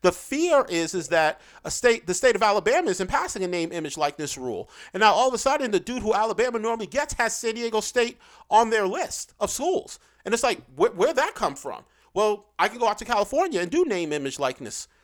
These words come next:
so that's why San Diego State's on my list. And now all of a sudden, Alabama's losing recruits to schools that they would never lose recruits to before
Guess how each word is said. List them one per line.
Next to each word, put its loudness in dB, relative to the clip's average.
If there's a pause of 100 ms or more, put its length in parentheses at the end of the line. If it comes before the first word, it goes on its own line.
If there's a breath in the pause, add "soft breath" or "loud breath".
so -6
that's 2
why -2
San -2
Diego -4
State's -6
on -2
my -2
list. -6
And -10
now 0
all 0
of -6
a -10
sudden, -2
Alabama's -4
losing -8
recruits -8 (280 loud breath)
to -8
schools -4
that -16
they -2
would -2
never 2
lose -2
recruits -6
to -6
before 0